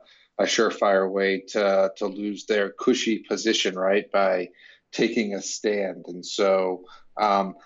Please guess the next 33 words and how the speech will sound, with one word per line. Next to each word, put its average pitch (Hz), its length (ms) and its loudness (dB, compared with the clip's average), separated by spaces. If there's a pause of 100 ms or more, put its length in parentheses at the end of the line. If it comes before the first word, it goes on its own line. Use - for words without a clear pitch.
they 117 180 2
don't. 113 300 2
They 98 140 -4
just 101 200 -8
offer 101 300 -2
up 101 160 -4
their 98 160 -6
thoughts 98 300 -6
and 92 100 -12
prayers, 107 480 2
and 95 100 -10
they 92 120 -10
wait 92 320 -8
until 90 520 -6
the, 90 460 2 (420)
you 110 120 0
know, 101 160 0
the 101 100 0
next 107 320 -2
event, 101 380 0
whatever 98 340 -2
the 95 120 -8
next, - 500 -8
you 95 100 -10
know, 95 80 -8
shooting 104 400 -4
event 98 240 0
is, 107 280 2
to, 101 340 2
to 110 80 0
offer 104 380 2
up 101 180 0
more, 104 500 0